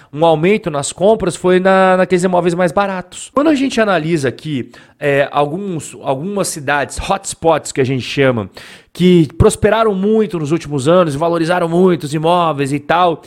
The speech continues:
em Atlanta, na Geórgia, Jacksonville, na Flórida,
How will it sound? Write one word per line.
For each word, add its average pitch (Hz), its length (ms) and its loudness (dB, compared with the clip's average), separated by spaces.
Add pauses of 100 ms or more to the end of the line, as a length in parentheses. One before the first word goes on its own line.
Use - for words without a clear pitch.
em 165 100 4
Atlanta, 208 400 2
na 190 100 0
Geórgia, 131 680 2
Jacksonville, 175 720 2
na 156 100 0
Flórida, 117 600 -2